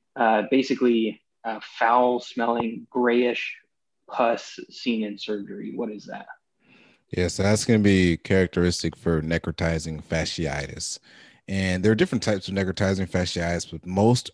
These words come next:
Speaker 2: often it's just gonna be, it's gonna be a polymicrobial, uh, infection. Um, there are also, you know, there is a, a, a type two monomicrobial infection, uh,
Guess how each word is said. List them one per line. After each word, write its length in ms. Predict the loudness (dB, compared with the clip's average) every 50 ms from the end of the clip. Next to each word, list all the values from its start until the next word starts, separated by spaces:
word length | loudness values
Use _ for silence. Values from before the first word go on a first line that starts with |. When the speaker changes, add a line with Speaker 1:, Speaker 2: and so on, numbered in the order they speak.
| _ _
Speaker 2:
often 380 | -2 0 0 0 0 -4 -6 -6
it's 140 | -6 -6 -8
just 240 | -8 -6 -6 -6 -4
gonna 140 | -6 -6 -4
be, 120 | -4 -4
it's 260 | -4 -4 -4 -6 -8 -6
gonna 120 | -6 -4
be 140 | -2 -2 -2
a 140 | -4 -4 -8 _ _ _
polymicrobial, 1000 | -2 0 2 2 2 2 0 -2 -4 -4 -4 -2 -2 -2 -2 -2 -2 -2 -2 -2 -4 -6
uh, 220 | -8 -10 -10 -10 -10
infection. 720 | -12 -12 -12 -4 -2 -2 0 0 -2 -6 -10 -10 -12 -14 -18 _ _ _ _ _ _ _ _ _ _ -10
Um, 440 | -6 -6 -4 -4 -6 -6 -8 -10 -14 _ _ _ 0
there 140 | 2 4
are 100 | 4 6 4
also, 480 | 4 2 2 2 2 4 4 4 4 2
you 120 | 0 -2 -2
know, 100 | 0 2
there 180 | 2 4 4
is 140 | 4 2 2
a, 300 | 2 2 2 2 -2 -4 -10 _ _ -6
a, 240 | -6 -6 -4 -6 -8
a 40 | -8
type 300 | -6 -4 -4 -4 -4 -6 _
two 420 | -6 -2 2 2 4 4 2 0 -2
monomicrobial 960 | -2 -2 -2 0 0 0 0 -2 -2 -4 -4 -2 0 0 2 2 2 0 0
infection, 640 | -2 -4 -4 -4 -4 -4 -4 -6 -6 -6 -6 -8 -10 _ _ _ _ _ _ _ -14
uh, 240 | -10 -8 -8 -8